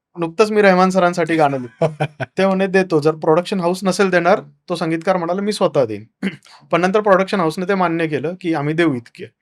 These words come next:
Speaker 2: बरं.
Speaker 1: तर, अ, ते म्हणे, "चार, पा-, पाच गाणी आहेत पिक्चरमध्ये, त्यातली चार तुम्ही लिहायची आहेत."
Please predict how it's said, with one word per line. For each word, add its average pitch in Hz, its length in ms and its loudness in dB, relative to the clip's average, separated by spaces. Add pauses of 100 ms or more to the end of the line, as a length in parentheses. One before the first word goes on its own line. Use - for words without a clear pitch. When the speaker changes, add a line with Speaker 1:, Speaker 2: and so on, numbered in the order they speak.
(200)
Speaker 2:
बरं. 113 160 -20 (600)
Speaker 1:
तर, 127 420 -6
अ, 120 280 -4 (400)
ते 185 60 -4
म्हणे, 180 180 -2 (440)
"चार, 175 260 4
पा-, 151 240 0
पाच 190 280 0
गाणी 196 200 0
आहेत 180 120 -8
पिक्चरमध्ये, 151 460 -4
त्यातली 185 300 -2
चार 180 260 0
तुम्ही 180 280 -2
लिहायची 123 340 -2
आहेत." - 160 -14